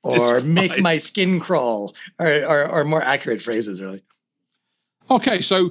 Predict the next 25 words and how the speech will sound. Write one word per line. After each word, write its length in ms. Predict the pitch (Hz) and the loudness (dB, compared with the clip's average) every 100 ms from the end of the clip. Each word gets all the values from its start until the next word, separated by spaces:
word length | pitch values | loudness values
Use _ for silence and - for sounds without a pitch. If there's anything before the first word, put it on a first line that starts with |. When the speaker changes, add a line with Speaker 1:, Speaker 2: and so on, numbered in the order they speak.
| - - | -4 0
Speaker 2:
with, 280 | 196 175 | 0 0
with 180 | 226 175 | 0 0
that, 200 | 233 254 | 0 0
with 220 | 165 151 | -2 0
that 160 | 170 226 | 0 0
in 80 | 165 | 0
mind, 240 | 180 151 | 0 0
making 320 | 156 208 180 | 0 -2 -2
your 160 | 147 131 | 0 0
skin 540 | - - 180 180 170 | -2 -2 0 0 0
crawl, 680 | 151 147 131 127 131 131 139 | 0 2 4 2 2 0 0
um, 460 | 139 151 160 151 143 - - - | 0 -2 -2 -2 -6 -10 -20 0
what 180 | 190 226 | 2 2
would 120 | 190 | 2
be 100 | 185 | 2
one 300 | 165 170 151 | 2 2 -2
that, 180 | 147 143 | -4 -2
that 200 | 147 143 | -2 2
would 240 | 135 127 | 0 0
definitely 380 | 143 131 - 120 | -2 -2 -2 0
get 160 | 127 | 2
under 220 | 123 123 117 | 2 0 -2
your 80 | |
skin 320 | 104 - 127 110 | -2 0 0 0
then? 220 | 101 | -6